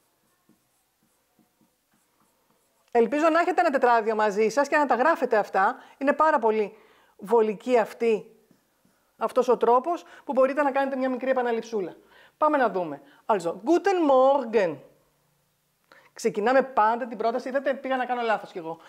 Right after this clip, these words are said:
Να ξεκινήσουμε πάντα την πρόταση με κεφαλαίο. Guten Morgen. Καλό πρωινό.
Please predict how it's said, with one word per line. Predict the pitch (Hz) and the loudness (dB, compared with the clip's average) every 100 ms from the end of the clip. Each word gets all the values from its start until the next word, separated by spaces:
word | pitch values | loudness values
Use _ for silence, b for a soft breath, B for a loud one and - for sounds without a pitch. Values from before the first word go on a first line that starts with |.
| B - | B -8
Να | 190 | -8
ξεκινήσουμε | - 208 240 277 | -8 -8 -4 -2
πάντα | 294 302 | 0 -2
την | 208 | -4
πρόταση | 214 247 302 370 b b | -6 -6 -8 -12 b b
με | - 262 | -4 -2
κεφαλαίο. | 285 233 202 180 156 139 _ _ _ _ _ _ _ _ _ _ _ _ _ _ b b b b b b _ 208 185 | -2 -2 0 -2 -4 -8 _ _ _ _ _ _ _ _ _ _ _ _ _ _ b b b b b b _ -16 -6
Guten | 254 269 277 277 302 285 277 277 - _ _ _ _ _ 196 196 | -2 0 -2 -2 2 2 0 -6 -12 _ _ _ _ _ -6 0
Morgen. | 175 185 208 214 202 185 185 151 139 _ _ _ | 4 4 4 2 0 0 0 0 -8 _ _ _
Καλό | 233 202 175 190 277 | 0 2 2 0 0
πρωινό. | 285 233 190 196 233 - - | 2 0 0 0 -2 -4 -14